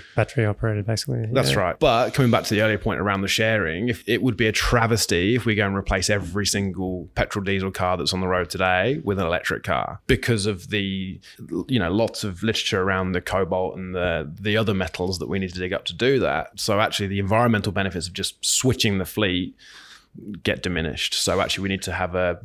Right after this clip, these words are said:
Speaker 2: good portion of that new fleet that emerges to be shared.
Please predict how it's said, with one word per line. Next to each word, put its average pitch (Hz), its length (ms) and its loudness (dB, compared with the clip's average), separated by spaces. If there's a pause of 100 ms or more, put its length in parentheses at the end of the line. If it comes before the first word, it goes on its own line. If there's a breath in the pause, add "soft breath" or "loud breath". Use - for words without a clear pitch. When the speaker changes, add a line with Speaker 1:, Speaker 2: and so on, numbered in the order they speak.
Speaker 2:
good 117 220 2
portion 107 400 0
of 87 100 -4
that 95 180 0
new 107 280 0
fleet 90 260 -2
that 95 80 0
emerges 101 480 -2
to 90 100 -8
be 87 80 -2
shared. 76 440 -2